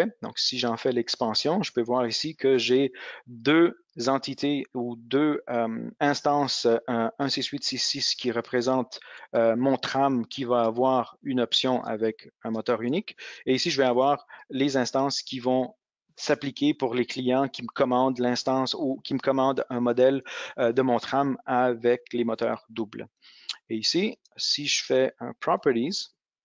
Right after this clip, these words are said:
ouais, vous pouvez voir que toujours avec les, les, les panneaux de configuration, donc encore une fois, pas de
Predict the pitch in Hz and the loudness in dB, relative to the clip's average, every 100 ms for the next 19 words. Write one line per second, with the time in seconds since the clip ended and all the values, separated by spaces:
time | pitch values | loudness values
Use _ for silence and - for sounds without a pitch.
0 | _ _ _ 127 151 143 117 - 123 120 | _ _ _ -14 -14 -16 -16 -6 -6 -2
1 | 139 - - 139 147 - - - 180 196 | -4 -2 0 2 0 -8 -14 0 2 4
2 | 208 - 143 147 - 139 139 139 143 131 | 2 2 2 2 2 -4 -4 -6 -4 0
3 | 139 147 143 135 131 127 120 107 151 170 | 0 0 -2 -4 -2 0 0 0 -2 0
4 | 120 120 120 120 113 131 113 _ _ 147 | -2 -4 -2 -4 -2 -2 -4 _ _ -4